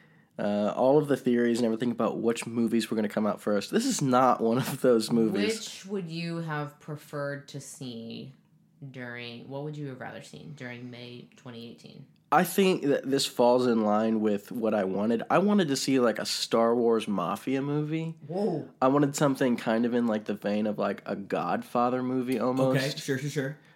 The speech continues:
Speaker 1: And I wanted it to be, like, really gritty underworld stuff. When I
Speaker 2: Like
Speaker 1: s-,
Speaker 2: a
Speaker 1: what
Speaker 2: standalone one, or, like
Speaker 1: Yeah, like a standalone, gritty, kind of dark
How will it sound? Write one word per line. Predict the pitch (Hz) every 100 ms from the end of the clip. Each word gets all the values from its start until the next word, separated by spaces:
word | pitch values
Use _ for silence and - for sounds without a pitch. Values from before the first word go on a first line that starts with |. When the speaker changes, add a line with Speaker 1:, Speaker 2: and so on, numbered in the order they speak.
| -
Speaker 1:
And | 120
I |
wanted | 123 127 135
it | 127 104
to |
be, | 127
like, | 113 92
really | 110 127 151 147
gritty | 131 123 127 127 123
underworld | 87 104 104 92 87 71
stuff. | - 82 -
When | 123 160
I |
Speaker 2:
Like | 226 -
Speaker 1:
s-, | 160
Speaker 2:
a |
Speaker 1:
what | 156
Speaker 2:
standalone | 185 190 214 220 226
one, | 226 220 208
or, |
like | 165
Speaker 1:
Yeah, | 160 160 131
like | 123
a | 123
standalone, | - - 147 147 143 135 131 131 127 120 123 - - 120 120
gritty, | 117 120 127 120 117 113 110 110 - _
kind | - 127 123
of | 117 117 110
dark | 123 113 110 107 101 -